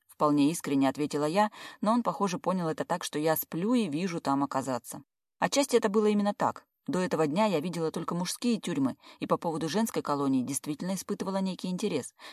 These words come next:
Как вообще женщина может быть за решёткой? Это же что-то противоестественное. Я помню грязь,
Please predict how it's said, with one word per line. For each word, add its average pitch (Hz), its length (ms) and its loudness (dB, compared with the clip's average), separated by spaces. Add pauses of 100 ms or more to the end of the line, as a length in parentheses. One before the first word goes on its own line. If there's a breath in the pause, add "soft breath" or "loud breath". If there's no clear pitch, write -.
(140 loud breath)
Как 143 240 -4
вообще 190 340 0
женщина 185 400 0
может 165 260 0
быть 151 200 -4
за 180 60 -2
решёткой? 190 520 -4 (360)
Это 160 140 0
же 180 100 -2
что-то 202 260 -2
противоестественное. 196 1080 0 (340 loud breath)
Я 160 160 2
помню 170 340 4
грязь, 151 400 0